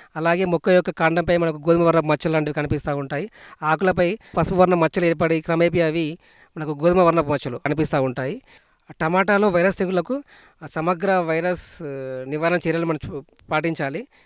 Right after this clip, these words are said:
దీనిలో మొదటగా మనము లోతైన దుక్కులు వేసుకోవాలి, వేసి-, వేసవి దుక్కులు వేసుకోవాలి. అలాగే విత్తనాన్ని కూడా మనము ఆరోగ్యకరమైన విత్తనాన్ని సెలెక్ట్ చేసుకోవాలి. దాని తర్వాత మనకు ఎటువంటి కలుపు లేకుండా చూసుకుంటూ ఉండాలి.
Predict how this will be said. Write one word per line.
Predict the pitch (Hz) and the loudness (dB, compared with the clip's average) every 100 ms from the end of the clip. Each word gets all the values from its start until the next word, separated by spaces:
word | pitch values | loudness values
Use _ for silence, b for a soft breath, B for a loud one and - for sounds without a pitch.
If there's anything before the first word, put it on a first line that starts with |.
| b | b
దీనిలో | 147 185 190 | -4 -2 2
మొదటగా | 180 180 190 | 2 0 -2
మనము | 185 185 196 175 208 b b b 165 | -2 -4 -6 -8 -12 b b b -4
లోతైన | 165 190 202 202 | -2 0 2 2
దుక్కులు | 160 165 - 202 | 0 -8 -2 0
వేసుకోవాలి, | 165 - 131 120 127 | 0 -4 -10 -10 -8
వేసి-, | 151 196 165 | -8 -8 -10
వేసవి | 160 165 185 | -6 -4 -2
దుక్కులు | 160 - | -4 -4
వేసుకోవాలి. | 139 131 - 120 117 - b b | -6 -8 -12 -14 -14 -20 b b
అలాగే | 151 160 175 | -4 0 0
విత్తనాన్ని | 160 196 185 175 | -2 0 0 2
కూడా | 175 | 2
మనము | 175 165 165 147 b b | 0 0 -2 -4 b b
ఆరోగ్యకరమైన | 151 156 165 170 165 160 | -4 -2 -2 0 0 0
విత్తనాన్ని | 151 147 139 156 151 | -2 -4 -4 -4 -4
సెలెక్ట్ | 151 143 | -6 -8
చేసుకోవాలి. | 143 - 135 135 143 b b b | -8 -8 -10 -10 -14 b b b
దాని | 147 147 | -6 -2
తర్వాత | 151 151 151 147 151 b b b - | -2 0 -2 -4 -8 b b b -14
మనకు | 147 147 | -10 -8
ఎటువంటి | 143 160 165 | -4 -2 -4
కలుపు | - 156 160 | -2 0 2
లేకుండా | 156 156 160 160 | 0 0 -4 -4
చూసుకుంటూ | 156 170 156 | -4 -2 -2
ఉండాలి. | 147 139 139 | -2 -4 -6